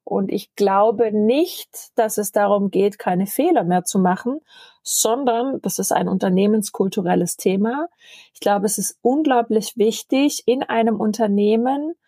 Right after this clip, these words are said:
eine positive Fehlerkultur zu etablieren und dieses Buzzword, ne, positive Fehlerkultur, auch tatsächlich mit Leben zu füllen, als Management-Team auch wieder und zu überlegen,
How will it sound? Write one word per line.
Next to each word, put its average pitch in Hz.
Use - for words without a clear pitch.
eine 202
positive 254
Fehlerkultur 220
zu -
etablieren 185
und 247
dieses 262
Buzzword, 190
ne, 226
positive 175
Fehlerkultur, 226
auch 208
tatsächlich 247
mit 226
Leben 214
zu 202
füllen, 208
als 175
Management-Team 302
auch -
wieder 349
und 226
zu -
überlegen, 202